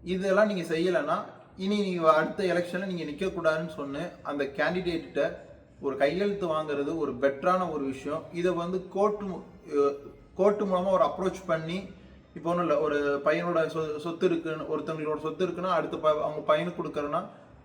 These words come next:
அதுக்கு முதற்கொண்டு கோர்ட் அப்போ அப்ரோச் பண்ணி உயில்லாம் எழுதி வைப்பாங்க. So அந்த மாதிரி ஒரு கான்செப்டா இதை கொண்டு வந்தா மட்டுமே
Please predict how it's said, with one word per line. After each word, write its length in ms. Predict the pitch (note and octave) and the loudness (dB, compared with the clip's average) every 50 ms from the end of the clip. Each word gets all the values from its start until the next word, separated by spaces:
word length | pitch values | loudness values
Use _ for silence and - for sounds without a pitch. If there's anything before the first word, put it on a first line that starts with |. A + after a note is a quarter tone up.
| - - - | -20 -18 -2
அதுக்கு 320 | - D#3+ F3 F#3 F#3 F#3 F#3 | 0 2 4 4 2 2 0
முதற்கொண்டு 800 | F3+ F3 F3 F3 F3 F3+ F#3+ G#3 G3+ F#3 E3+ D#3+ D3+ D3 - - | 0 0 0 0 0 0 0 2 2 2 2 2 0 -2 -2 0
கோர்ட் 220 | F3 F#3 F3+ - | 0 0 4 4
அப்போ 420 | E3+ - - E3 E3+ D#3+ - D#3 D3+ | 4 2 4 2 -4 0 2 2 2
அப்ரோச் 380 | D3+ - F3+ F3 E3+ - - | 4 2 -2 -2 -2 -4 -6
பண்ணி 360 | - D3+ D3 D3 D#3+ F3+ F#3+ F#3+ - - - - | -6 -6 -4 -4 -6 -6 -6 -8 -12 -14 -10 -6
உயில்லாம் 380 | F3+ E3+ F#3+ F#3+ F3+ F3 F3 | -2 -2 0 2 2 2 2
எழுதி 220 | D#3+ - D3+ D3+ C#3+ | 2 0 -2 -4 -4
வைப்பாங்க. 300 | - - A#2+ A#2+ A2 - - - - - - - | -4 -4 -6 -8 -8 -12 -14 -20 -20 -20 -20 -20
So 160 | - - F3 C#3 | -4 0 2 2
அந்த 340 | C3+ D3 E3 F3+ F3+ F#3+ | 4 2 0 0 0 0
மாதிரி 240 | F#3 F#3 F#3 F#3+ F#3+ | 2 2 2 4 4
ஒரு 180 | F#3+ F#3 F3 E3+ | 2 2 0 0
கான்செப்டா 840 | - - D3 D3+ F3 - - F#3 F3 - - - C#3 C#3+ E3 - - - - - - - - - - | 0 0 0 0 0 0 -2 -6 -6 -4 0 2 4 4 4 2 -2 -10 -16 -20 -20 -20 -20 -18 -8
இதை 240 | D#3 D#3+ D#3 C#3+ - | -4 -2 0 0 0
கொண்டு 340 | - D#3 D#3+ F3 F3 F#3 F#3+ | -2 -4 -2 0 0 0 2
வந்தா 280 | E3+ D#3+ D#3 D3 C#3+ C3 | 2 0 0 2 2 0
மட்டுமே 1040 | A#2+ A#2 A#2 B2+ B2 - - - F3 E3 E3+ E3 E3 F3 F#3 F#3+ F#3 F#3 - - | 2 0 -2 -4 -4 -4 -6 -4 -4 -2 -2 -2 -2 -2 -4 -4 -6 -10 -16 -18